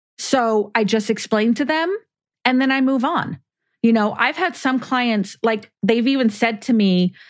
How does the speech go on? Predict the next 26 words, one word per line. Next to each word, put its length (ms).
"Yeah, 240
I 20
was 160
nervous 360
what 100
you 160
were 80
gonna 200
say," 520
or, 480
"I'm 80
so 260
embarrassed, 440
like, 100
I 80
picked 240
my 100
skin." 280
These 160
are 100
obviously 300
new 180
clients. 420
And 160
I'm 140
just, 160